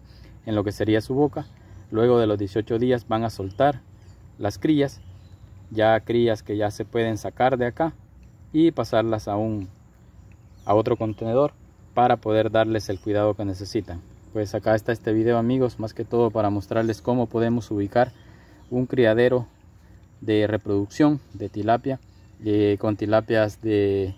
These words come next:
de poca edad, de aproximadamente tres meses o cuatro meses más o menos. Eh, vean ahí el tamaño, vean ahí la diferencia también entre ese macho que anda ahí y las hembras. Eso sería lo principal, amigos, saber diferenciar entre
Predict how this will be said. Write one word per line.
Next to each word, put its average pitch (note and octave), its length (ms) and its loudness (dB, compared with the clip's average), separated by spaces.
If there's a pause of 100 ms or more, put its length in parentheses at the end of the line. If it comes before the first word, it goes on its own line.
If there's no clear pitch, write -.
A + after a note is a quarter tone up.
(640)
de G#2+ 80 -8
poca A#2 340 2
edad, C#3+ 220 2 (380)
de G2+ 260 0
aproximadamente G#2+ 840 -6
tres A#2+ 320 -4
meses A#2+ 640 -6
o G#2 100 -10
cuatro A#2 360 -2
meses B2+ 340 -2
más A#2 180 -6
o A#2+ 60 -4
menos. C#3 340 -4 (540)
Eh, G2+ 220 0
vean A2+ 240 2
ahí A#2 220 0
el G#2+ 100 -2
tamaño, B2+ 420 -2 (380)
vean A2 280 -2
ahí A2 140 -2
la A2 120 0
diferencia G#2+ 520 -2
también A2 340 -6
entre G#2 400 -4
ese A2+ 160 -4
macho A#2 340 -6
que A2 80 -8
anda G#2+ 200 -4
ahí C3+ 180 -2 (500)
y A2 60 -8
las G#2+ 220 -2
hembras. D#3 400 -2 (460)
Eso D3+ 220 -2
sería C#3+ 340 2
lo B2+ 120 0
principal, A#2+ 460 -2
amigos, B2 300 -2
saber A2+ 360 0 (260)
diferenciar G#2+ 580 0
entre G#2 360 -6